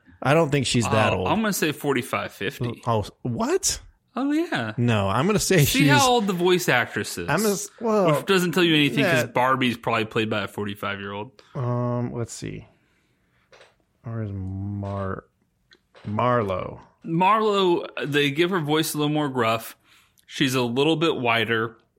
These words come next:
Speaker 2: in, as far as Barbie universe goes.
Speaker 1: So this, this, that's the person that plays Marlo.
Speaker 2: Okay, so the person who plays Marlo is twenty-two.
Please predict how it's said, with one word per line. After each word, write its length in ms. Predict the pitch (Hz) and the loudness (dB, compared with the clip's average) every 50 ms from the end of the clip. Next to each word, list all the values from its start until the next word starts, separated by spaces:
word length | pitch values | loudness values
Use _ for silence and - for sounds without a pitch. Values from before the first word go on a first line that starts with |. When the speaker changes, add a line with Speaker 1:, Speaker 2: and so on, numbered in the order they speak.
| _ - | _ -6
Speaker 2:
in, 300 | 117 117 117 113 107 95 - | -4 -2 -2 -4 -4 -8 -12
as 80 | - | -8
far 180 | - - 123 117 | -4 -2 -2 -2
as 100 | 117 107 | -2 -4
Barbie 400 | 110 - - 117 113 113 110 113 | -4 -2 0 0 0 0 0 -2
universe 640 | 110 110 107 104 104 101 101 104 104 101 - - | -2 -2 -2 -4 -4 -4 -4 -4 -4 -6 -8 -10
goes. 680 | - - 104 104 101 101 101 101 101 110 113 - - - _ _ _ - - - - - - _ - - | -8 -6 -4 -4 -4 -4 -4 -4 -6 -6 -8 -10 -12 -14 _ _ _ -12 -12 -12 -14 -20 -20 _ -6 -2
Speaker 1:
So 260 | 208 208 202 196 202 233 - | -2 0 0 -2 -4 -10 -8
this, 340 | 269 208 208 208 190 - - - _ - - 131 - _ _ - | -2 0 0 0 -2 -4 -10 -12 _ -20 -20 -20 -20 _ _ -8
this, 360 | 233 220 185 - - - - _ _ _ _ _ _ - - - - - 285 330 | -8 -6 -6 -6 -8 -12 -12 _ _ _ _ _ _ -20 -20 -20 -18 -18 -10 -4
that's 280 | 302 202 196 - - - | -2 -2 -2 -2 -4 -6
the 120 | - 151 | -6 -8
person 320 | 120 - 131 113 - - 113 | -6 -4 -4 -4 -4 -6 -10
that 100 | 101 - | -12 -8
plays 220 | - - 104 101 92 | -6 -4 -4 -4 -4
Marlo. 640 | 92 98 98 95 98 95 92 87 - - - 120 - _ _ _ _ _ _ _ _ _ _ _ _ _ _ _ - | -6 -8 -6 -6 -6 -6 -6 -8 -10 -12 -14 -14 -16 _ _ _ _ _ _ _ _ _ _ _ _ _ _ _ -8
Speaker 2:
Okay, 320 | 120 120 117 - 120 110 | -6 -6 -4 -2 -4 -4
so 140 | 110 - 120 | -4 -4 -6
the 80 | 123 | -6
person 300 | 120 - 160 147 - 131 | -4 -4 -4 -4 -4 -8
who 60 | 110 - | -6 -4
plays 200 | - 107 101 - | -4 -4 -4 -4
Marlo 260 | - 104 104 101 98 | -8 -8 -8 -6 -8
is 60 | 98 - | -10 -10
twenty-two. 500 | - - 90 92 107 - - - - | -12 -12 -12 -12 -12 -12 -14 -14 -14